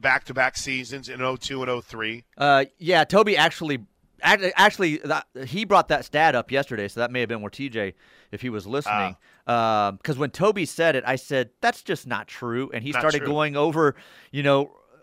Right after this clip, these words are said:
Speaker 2: you know, recently and how, you know, they may have been on the second day, but it's because they didn't play on the first day, so they lost that game. And,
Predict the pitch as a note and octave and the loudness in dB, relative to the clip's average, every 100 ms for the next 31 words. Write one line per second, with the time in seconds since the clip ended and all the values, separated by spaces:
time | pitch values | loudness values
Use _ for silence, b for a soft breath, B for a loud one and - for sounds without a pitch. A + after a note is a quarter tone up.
0 | _ D#3+ C3 B2+ C#3+ F#3 - D3 C#3 D3 | _ -10 -6 -4 -2 -2 -2 -2 0 0
1 | C3 A#2+ C#3 C#3 B2+ - b b b b | -2 0 4 6 4 0 b b b b
2 | A#2+ A#2 G#2+ _ G#2+ D3 D3 D#3 C#3+ B2 | -4 -4 -4 _ -2 0 2 4 4 2
3 | D3+ C#3 B2 D#3 C#3+ A#2 A2 F3 D#3 A#2+ | 0 -2 -2 -2 -2 -2 -2 0 -2 -6
4 | - - C3 A#2+ C3 A#2+ C#3 B2+ A2 E3 | -8 -4 -4 -2 -4 -4 -6 -6 -4 -2
5 | F3 - A#2 A#2+ A#2 A#2 A#2 C3 B2+ C3+ | -2 -2 -2 -2 -4 -4 0 0 0 0
6 | C4+ C3+ B2+ A#2 B2+ A2+ A2 G#2+ | 0 0 -4 -4 -6 -6 -6 -8